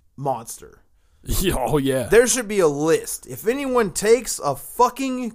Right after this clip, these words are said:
Speaker 1: cruise, like an all-inclusive Royal Caribbean cruise alone, monster, psychopath, whatever,
Speaker 2: For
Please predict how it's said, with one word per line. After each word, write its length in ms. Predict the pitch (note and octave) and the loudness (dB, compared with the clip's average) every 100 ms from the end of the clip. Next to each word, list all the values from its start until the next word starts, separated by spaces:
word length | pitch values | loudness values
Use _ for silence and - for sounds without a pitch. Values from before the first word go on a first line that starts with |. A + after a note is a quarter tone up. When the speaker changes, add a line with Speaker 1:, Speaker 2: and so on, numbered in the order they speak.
| - | -12
Speaker 1:
cruise, 760 | - C#4 A#3 C#3 A#2 A2+ - D3 | -2 2 2 0 -6 -12 -8 -8
like 100 | C#3 | -2
an 80 | |
all-inclusive 840 | D#3 G#3 B3+ A#3 A3+ A3+ G#3 G#3+ D3+ | 2 2 2 -2 -4 -4 -4 -4 -4
Royal 260 | D#3 G#3 G#3 | 4 4 4
Caribbean 640 | G#3+ G#3 F#3 F#3 F3+ E3+ - - _ | 0 -2 -2 -2 -4 -4 -10 -20 _
cruise 640 | - A3+ G#3 D3 C3 B2 - _ _ _ - | -4 2 2 2 -2 -6 -12 _ _ _ -2
alone, 600 | D#3 D#3 D3 A#2+ E2 - - _ _ _ _ _ _ | 2 4 4 0 -10 -20 -20 _ _ _ _ _ _
monster, 640 | C#3+ D3+ B2+ A2+ - C#2 _ _ | -6 -4 -4 -8 -16 -20 _ _
psychopath, 920 | - - E3 D3+ B2 A#2+ G2 - - _ _ - | -6 -2 -2 -4 -8 -8 -12 -20 -20 _ _ -20
whatever, 320 | - C#3+ G3 | -6 -2 0
Speaker 2:
For 320 | G3+ F#3+ F3 | 2 2 2